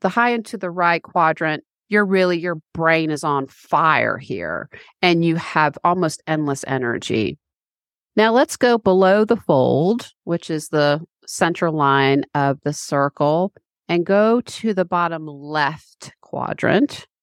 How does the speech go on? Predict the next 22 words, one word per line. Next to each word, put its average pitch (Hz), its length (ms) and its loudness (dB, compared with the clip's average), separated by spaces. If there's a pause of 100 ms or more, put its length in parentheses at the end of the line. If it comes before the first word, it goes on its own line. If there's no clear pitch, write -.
(440)
This 262 280 2
is 311 160 0
the 202 260 -2
okay 226 540 0
at 220 180 -4
it, - 340 -8 (400)
don't 165 460 -2 (160)
like 120 340 0
it - 340 -8 (600)
quadrant. - 720 -2 (680)
You're 220 160 0
sort 190 560 0
of 220 160 0
competent, 233 880 -2 (280)
but - 160 -2
you 185 120 4
really 160 260 4
don't 117 240 -2
like 117 260 -6
to - 120 -16
do 104 240 -4
it, - 320 -6